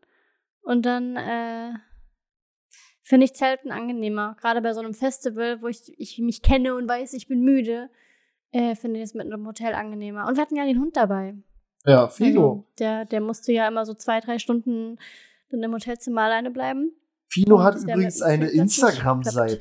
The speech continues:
Speaker 1: geklappt.
Speaker 2: ne?
Speaker 1: Oh ja, der freut sich über Follower.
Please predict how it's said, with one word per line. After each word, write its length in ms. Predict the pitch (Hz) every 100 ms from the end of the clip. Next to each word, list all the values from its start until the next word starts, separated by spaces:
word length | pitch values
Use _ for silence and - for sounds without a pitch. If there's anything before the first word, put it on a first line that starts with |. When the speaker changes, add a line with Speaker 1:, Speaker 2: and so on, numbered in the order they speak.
| 117
Speaker 1:
geklappt. 160 | -
Speaker 2:
ne? 260 | 120 143 160 _ - - -
Speaker 1:
Oh 80 | 240
ja, 240 | - 240 311 359
der 120 | 247
freut 240 | - 262
sich 140 | - 185
über 140 | 240
Follower. 640 | - 294 370 359 220 202